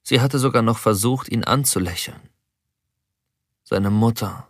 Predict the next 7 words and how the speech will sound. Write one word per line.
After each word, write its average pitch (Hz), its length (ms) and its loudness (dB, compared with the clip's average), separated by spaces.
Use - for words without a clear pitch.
vom - 240 -10
Fieber 104 400 2
geschüttelt, 98 600 0
auf - 140 -6
dem 92 160 -4
Strohlager 95 720 0
liegend, 92 500 -2